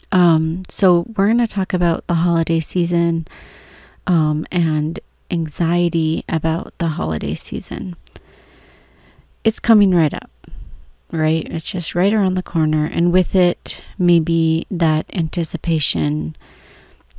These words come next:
or dread of the holidays. Something I see so often in grief,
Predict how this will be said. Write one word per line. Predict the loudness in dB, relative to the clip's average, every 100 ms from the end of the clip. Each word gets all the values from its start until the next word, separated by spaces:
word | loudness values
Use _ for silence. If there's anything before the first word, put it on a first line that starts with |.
| -10 0
or | 2 2 2 -2
dread | -2 0 0 0 -4
of | -4 -4
the | -4
holidays. | -4 -4 -6 -8 -10 -10 -12 -16 -20 -20 -20 -20 _ -12
Something | 0 2 2 2 2 2 0 -2 _ _ _ _ -8 0
I | 2 4 4 2 -2
see | -6 -4 -4 -4
so | -2 0 0
often | 0 0 -2 -2
in | -2 -2
grief, | -4 -4 -8 -14